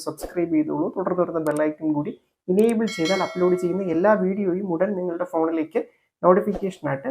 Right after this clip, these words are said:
വരുന്നതാണ്. വിഘ്നേശ്വരന് വളരെ പ്രീതികരമായ ഈ ഒരു നാളികേരം ഉടച്ചുള്ള വഴിപാടിന് പിന്നിൽ ഒരു വേദാന്ത ദർശനമാണുള്ളത്. നാളികേരം എന്ന് പറയുന്നത് അതിദിവ്യമായ ഒരു വസ്തുവാണ്, ഒരു മംഗള വസ്തുവാണ്. പല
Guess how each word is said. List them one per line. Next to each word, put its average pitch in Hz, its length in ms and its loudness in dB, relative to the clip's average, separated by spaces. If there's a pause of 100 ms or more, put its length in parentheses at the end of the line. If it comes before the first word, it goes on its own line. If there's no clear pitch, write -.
(120)
വരുന്നതാണ്. 143 500 4 (460)
വിഘ്നേശ്വരന് 262 680 6 (120)
വളരെ 214 320 10 (100)
പ്രീതികരമായ 202 880 4 (200)
ഈ - 100 8
ഒരു 185 140 8 (260)
നാളികേരം 180 760 4
ഉടച്ചുള്ള 156 400 2 (560)
വഴിപാടിന് 170 760 8
പിന്നിൽ 147 240 2 (200)
ഒരു 208 180 0
വേദാന്ത 214 540 8 (120)
ദർശനമാണുള്ളത്. 156 760 2 (380)
നാളികേരം 233 540 12
എന്ന് 226 160 4
പറയുന്നത് 196 440 4 (260)
അതിദിവ്യമായ 185 840 4
ഒരു 180 160 4
വസ്തുവാണ്, 165 520 0
ഒരു 160 80 2 (100)
മംഗള 180 300 8 (100)
വസ്തുവാണ്. 180 500 0 (480)
പല 233 120 12